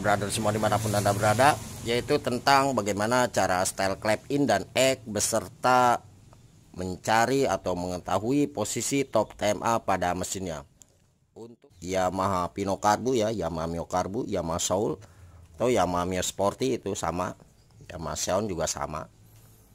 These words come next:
Oke, sebelum ke tutorialnya, kita ucapkan terima kasih kepada semua subscriber dan para penonton dimanapun Anda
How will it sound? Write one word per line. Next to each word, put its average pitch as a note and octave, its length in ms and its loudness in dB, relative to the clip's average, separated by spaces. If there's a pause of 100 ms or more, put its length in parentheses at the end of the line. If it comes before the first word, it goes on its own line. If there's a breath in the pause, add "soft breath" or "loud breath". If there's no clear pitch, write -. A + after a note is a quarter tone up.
(420 soft breath)
Oke, - 160 -2
sebelum C#3 320 4
ke B2 160 0
tutorialnya, C3 560 4
kita E3 160 0
ucapkan C#3+ 400 4
terima C3 240 2
kasih D3 240 2
kepada B2 240 6
semua C3+ 320 6
subscriber C3 480 4
dan B2 240 6
para A2 240 6
penonton A2+ 320 6
dimanapun A#2 400 4
Anda G#2+ 240 8